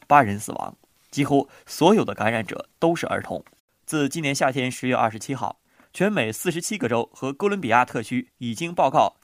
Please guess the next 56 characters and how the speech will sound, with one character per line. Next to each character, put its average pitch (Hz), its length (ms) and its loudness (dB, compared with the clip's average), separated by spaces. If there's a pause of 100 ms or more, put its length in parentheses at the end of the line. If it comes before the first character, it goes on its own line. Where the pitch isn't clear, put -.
有 113 240 -2
一 180 160 -8
千 196 200 -4
零 139 160 -4
三 202 280 -2
十 190 80 -6
五 107 200 -4
人 98 320 -6
感 123 200 2
染 95 320 -6
E 180 160 -6
V 156 160 -2 (120)
杠 139 360 -2
D 160 120 -8
六 160 140 -2
八 147 160 2
病 147 180 -2
毒 107 240 -6
而 123 120 0
引 113 200 -2
起 107 200 -8
的 69 140 -4
呼 - 220 -4
吸 165 160 -6
系 160 140 -2
统 - 160 -8
疾 - 140 -12
病， 110 180 -8 (720)
只 - 120 -2
有 135 240 4
内 160 120 -4
华 127 160 2
达 113 200 0
州、 131 240 0 (220)
阿 160 100 2
拉 165 100 4
斯 165 160 -12
加 170 160 2
州 135 180 -2
和 110 220 -6
夏 151 240 0
威 139 160 -2
夷 113 300 -6
没 110 100 -4
有 98 140 -4
确 117 160 -6
诊 - 120 -8
病 101 160 -8
例。 101 160 -10 (1080)
联 127 180 4
邦 143 160 8
卫 143 140 2
生 131 120 -2
机 139 120 -4
构 107 120 2
称， 104 240 -4